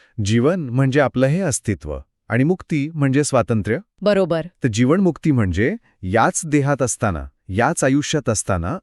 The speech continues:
Speaker 1: अज्ञान आणि अहंकाराच्या बंधनातून सुटणं.
Speaker 2: अच्छा.
Speaker 1: आणि हे शक्य होतं आत्मज्ञानानं. म्हणजे मी फक्त हे शरीर किंवा मन नाहीये, तर त्या पलीकडचं शुद्ध चैतन्य आहे,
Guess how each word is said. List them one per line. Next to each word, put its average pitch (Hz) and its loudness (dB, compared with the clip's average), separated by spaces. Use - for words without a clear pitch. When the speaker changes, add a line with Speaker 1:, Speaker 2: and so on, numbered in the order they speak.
Speaker 1:
अज्ञान 107 0
आणि 160 -2
अहंकाराच्या 117 0
बंधनातून 104 0
सुटणं. 92 -4
Speaker 2:
अच्छा. 202 -2
Speaker 1:
आणि 151 2
हे 202 6
शक्य - 0
होतं 135 2
आत्मज्ञानानं. 82 -2
म्हणजे 113 2
मी 160 2
फक्त 135 0
हे 156 0
शरीर 117 0
किंवा 131 2
मन 113 2
नाहीये, 95 -2
तर 180 2
त्या 127 2
पलीकडचं 131 0
शुद्ध 123 -2
चैतन्य 120 0
आहे, 76 -4